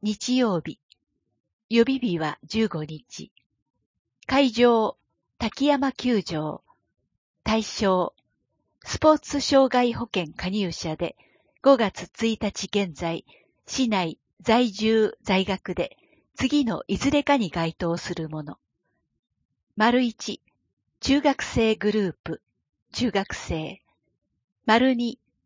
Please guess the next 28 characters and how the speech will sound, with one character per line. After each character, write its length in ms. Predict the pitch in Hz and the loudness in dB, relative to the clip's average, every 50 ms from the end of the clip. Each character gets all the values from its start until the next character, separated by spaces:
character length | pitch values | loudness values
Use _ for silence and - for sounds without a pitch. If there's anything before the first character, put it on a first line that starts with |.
| _ - | _ -12
小 240 | - - 277 285 302 | -4 2 2 4 4
学 220 | - 294 277 - | 4 2 0 0
生 380 | - - - 180 170 165 165 - - | -6 -6 -2 -2 -2 -2 -2 -4 0
高 180 | 233 240 254 | 2 2 2
学 280 | 247 262 254 - 254 233 | 2 0 -2 -2 -2 -2
年 240 | 208 214 214 196 190 | 0 0 -2 -2 -6
グ 180 | 175 - 190 | -4 -4 0
ル 220 | 190 196 185 170 151 | 0 0 0 -2 -4
ー 20 | _ - | _ -10
プ、 180 | - 156 - _ _ _ _ _ _ _ _ _ _ _ _ | -12 -12 -12 _ _ _ _ _ _ _ _ _ _ _ _
小 300 | - - 247 247 240 233 | -4 2 4 4 4 4
学 420 | 208 220 220 - - 214 202 - _ _ | 2 0 -2 -2 0 -2 -2 -2 _ _
五、 120 | - 196 202 | -2 0 0
六 260 | 226 226 - - 202 | 0 0 -2 -4 -4
年 200 | 190 190 185 156 | -4 -4 -4 -6
生。 440 | - - - 165 151 151 160 - _ _ _ _ _ _ _ _ _ _ _ _ _ _ _ _ _ - | -8 -10 -8 -8 -6 -6 -8 -12 _ _ _ _ _ _ _ _ _ _ _ _ _ _ _ _ _ -2
丸 260 | - 202 214 247 240 | 2 2 2 2 2
三、 400 | - - - 220 214 208 196 - _ _ _ _ _ _ _ _ _ _ _ _ _ _ - | -2 -4 -6 -6 -6 -6 -8 -12 _ _ _ _ _ _ _ _ _ _ _ _ _ _ -10
小 260 | - - 285 302 294 | -2 2 2 2 4
学 220 | 294 302 - - | 4 2 0 0
生 400 | - - - 185 170 170 - - _ _ - | -6 -6 -4 -2 -2 -2 -4 -8 _ _ 0
低 200 | - 247 269 262 | 4 4 4 6
学 300 | 277 262 - - 247 220 | 4 0 0 0 -2 -2
年 220 | 214 220 214 190 | 0 -2 -2 -4
グ 160 | 175 - 196 | -2 -2 0
ル 220 | 196 202 190 165 156 | 0 2 0 -2 -4
ー 40 | - _ - | -6 _ -10
プ、 180 | - 160 - | -10 -10 -10